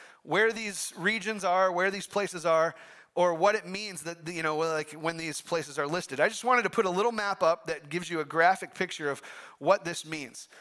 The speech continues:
um, if we have it. So this is a map kind of showing the Mediterranean Sea and Jerusalem,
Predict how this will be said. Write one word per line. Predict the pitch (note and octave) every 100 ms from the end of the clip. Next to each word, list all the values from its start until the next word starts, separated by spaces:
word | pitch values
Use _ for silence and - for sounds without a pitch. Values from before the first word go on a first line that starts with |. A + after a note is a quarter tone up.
| - -
um, | D#3 D3+ C#3+ C3 C3 _ _ -
if | - -
we | D3
have | C3+ C#3
it. | - _ _ _ _ _ _ _ - - _ _ _
So | - - F3+ F3 - -
this | D#3+ B3+
is | D#4
a | D#4+
map | D#4 B3 E3 E3+ -
kind | G#3
of | F3
showing | - F#3+ F#3
the |
Mediterranean | E3+ F#3+ A3 A#3 A3+ A3+
Sea | - F3+ D#3 D#3+ - _ _ _ _
and | D#3+
Jerusalem, | C3+ F#3 A#3 C4 F3+ D#3+ D3+